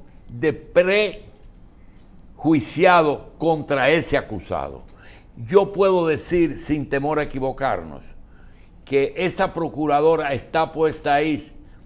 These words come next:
para llevar a los tribunales y a la prisión a su cliente, como primer punto. Sin embargo, ella ha tratado de que no sea así. Vamos a comenzar por el final.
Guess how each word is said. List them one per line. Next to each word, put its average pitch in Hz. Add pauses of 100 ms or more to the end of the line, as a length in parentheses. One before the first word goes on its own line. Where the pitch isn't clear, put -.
(460)
para 147
llevar 143
a 135
los 139
tribunales 139
y 135
a 127
la 123
prisión 147
a 120
su 104
cliente, 82 (480)
como 151
primer 151
punto. 98 (340)
Sin 220
embargo, 151
ella 160
ha -
tratado 135
de 127
que 117
no 113
sea 113
así. 92 (340)
Vamos 196
a -
comenzar 160
por 139
el 135
final. 101